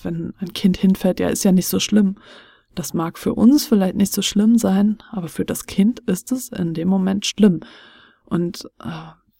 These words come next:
das ist halt subjektiv, ob was schlimm ist oder nicht. Das kann ich halt nicht beurteilen als Außenstehender. Und, äh, da,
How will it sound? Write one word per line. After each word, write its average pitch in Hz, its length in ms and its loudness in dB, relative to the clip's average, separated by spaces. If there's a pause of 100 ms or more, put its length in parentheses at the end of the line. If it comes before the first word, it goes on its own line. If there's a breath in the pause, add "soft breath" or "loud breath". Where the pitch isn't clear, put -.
(220)
das - 200 -8
ist - 220 -8
halt - 280 -8 (220)
subjektiv, - 1000 -4
ob - 240 -12
was - 180 -4
schlimm 175 300 2
ist - 160 -10
oder 165 220 -8
nicht. - 540 -16
Das - 160 -12
kann 185 180 -6
ich - 180 -4
halt 185 160 -6
nicht - 200 -12
beurteilen 180 680 0
als - 160 -14
Außenstehender. 165 920 -12 (1000 loud breath)
Und, 165 540 -12
äh, - 320 -20 (600 soft breath)
da, 175 480 -8